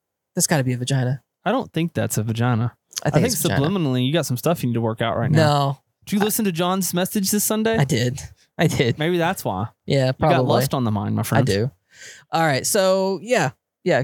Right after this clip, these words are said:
Speaker 1: Good.
Speaker 2: That is
Speaker 1: Uh,
Speaker 2: not a vagina.
Speaker 1: listen, I'm gonna take a back seat because,
Speaker 2: Yeah,
Speaker 1: again,
Speaker 2: I was about to say, I'm
Speaker 1: I
Speaker 2: gonna,
Speaker 1: didn't
Speaker 2: I'm
Speaker 1: watch
Speaker 2: bringing you in on the
Speaker 1: anything.
Speaker 2: last film.
Speaker 1: Yeah.
Speaker 2: 'Cause J P really only watched, he watched a snippet of Raiders of the Lost Ark,
Speaker 1: <laughs> Yeah.
Speaker 2: and there was apparently a kitchen fire somewhere, and the people they were
Speaker 1: I
Speaker 2: watching
Speaker 1: also,
Speaker 2: it with
Speaker 1: I
Speaker 2: had to
Speaker 1: also
Speaker 2: leave.
Speaker 1: watched a snippet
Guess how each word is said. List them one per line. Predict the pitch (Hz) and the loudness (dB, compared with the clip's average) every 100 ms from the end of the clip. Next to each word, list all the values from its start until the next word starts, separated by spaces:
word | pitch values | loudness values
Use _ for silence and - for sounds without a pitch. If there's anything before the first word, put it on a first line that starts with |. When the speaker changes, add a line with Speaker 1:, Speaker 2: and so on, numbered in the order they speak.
| - | -2
Speaker 1:
Good. | - 165 | -6 0
Speaker 2:
That | 180 165 | 4 4
is | 156 | 2
Speaker 1:
Uh, | |
Speaker 2:
not | 143 135 | 0 -2
a | |
vagina. | 113 113 110 92 - - | -2 -2 -2 -2 -6 0
Speaker 1:
listen, | - 190 160 - | 2 2 0 0
I'm | 262 | -2
gonna | 302 | 0
take | 262 226 | 2 2
a | |
back | 202 202 | 0 -2
seat | - 208 269 - _ _ - | 0 0 0 -2 _ _ -6
because, | 180 196 | -2 2
Speaker 2:
Yeah, | 185 | 2
Speaker 1:
again, | 180 | 4
Speaker 2:
I | 214 | 2
was | 185 | 2
about | |
to | 190 | -2
say, | 180 165 | -2 0
I'm | 156 | 2
Speaker 1:
I | 190 | 2
Speaker 2:
gonna, | 175 | 2
Speaker 1:
didn't | 202 | 2
Speaker 2:
I'm | 170 | 2
Speaker 1:
watch | 139 | 2
Speaker 2:
bringing | - 131 | 2 0
you | 127 165 | 0 2
in | |
on | |
the | 156 | 2
Speaker 1:
anything. | 135 | 2
Speaker 2:
last | 127 123 - | 0 -2 -4
film. | 113 - - | -8 -8 -2
Speaker 1:
Yeah. | 143 90 - _ | 0 0 -6 _
Speaker 2:
'Cause | 165 147 | -4 -4
J | - 196 | -4 -4
P | - 175 | -4 -2
really | 175 170 | 0 0
only | 151 | -2
watched, | 143 131 131 - | 0 -2 -4 -6
he | 160 | 0
watched | 160 151 139 | 0 0 -4
a | |
snippet | - 175 180 175 | -2 -2 -2 -2
of | 143 | 0
Raiders | 147 117 | 0 0
of | 190 | 0
the | 156 | 0
Lost | 135 - - | -2 -4 -4
Ark, | 143 120 131 | -2 -2 0
Speaker 1:
<laughs> | 165 - - | 0 0 -2
Yeah. | 190 | 0
Speaker 2:
and | 147 | 2
there | 139 | 0
was | 127 | 2
apparently | 147 151 151 | -2 0 -2
a | |
kitchen | 135 160 131 123 | -2 -2 -2 -2
fire | 123 113 | 0 0
somewhere, | 113 120 113 117 | 0 0 0 0
and | 117 | -2
the | |
people | 120 131 | -2 -2
they | 127 | 2
were | 175 | 4
Speaker 1:
I | |
Speaker 2:
watching | 214 262 294 | 4 2 2
Speaker 1:
also, | 240 | 2
Speaker 2:
it | |
with | 123 | 2
Speaker 1:
I | |
Speaker 2:
had | 175 | 2
to | |
Speaker 1:
also | 240 220 | 2 2
Speaker 2:
leave. | 220 | 2
Speaker 1:
watched | 196 190 | 2 0
a | 185 | -2
snippet | - 190 196 175 | 0 -2 0 -2